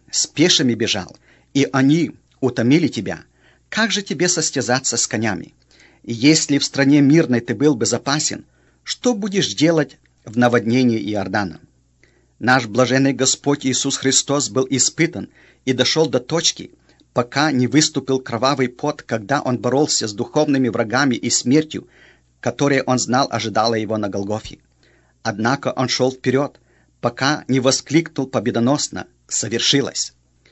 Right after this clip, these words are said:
Как прекрасно знать, что Господь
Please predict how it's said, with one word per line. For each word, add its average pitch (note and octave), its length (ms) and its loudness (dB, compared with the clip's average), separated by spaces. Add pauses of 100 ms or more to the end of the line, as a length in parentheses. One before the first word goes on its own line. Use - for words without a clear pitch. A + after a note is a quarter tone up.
(420)
Как D3 260 0
прекрасно C3+ 540 -2
знать, A2+ 300 -4 (240)
что - 260 -4
Господь D3 580 0